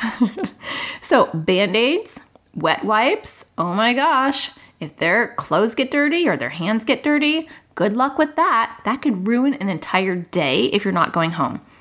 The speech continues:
So you're probably gonna have some wet wipes. This is gonna sound really weird, but I carry a little plastic bag in my purse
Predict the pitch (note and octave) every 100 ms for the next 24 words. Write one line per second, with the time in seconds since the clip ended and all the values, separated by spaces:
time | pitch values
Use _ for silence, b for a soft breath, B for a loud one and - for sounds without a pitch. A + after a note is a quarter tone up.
0 | b - - C#4 C4 B3 A#3 C4 C4 B3+
1 | C4 B3+ - E3+ C#3+ - - - B B
2 | B B F#3 A#3+ A#3+ A#3 A#3 A#3 A3+ G#3
3 | G3 F3 F3+ C4 D4 B B B - A#3+
4 | G3+ G#3+ C#4 D4 G3+ C4 C4+ C#4+ C#4 B3+
5 | C#4 D4 C#4 - A3 D#4 F4 A#3+ D#3+ D#3
6 | D#3+ - - -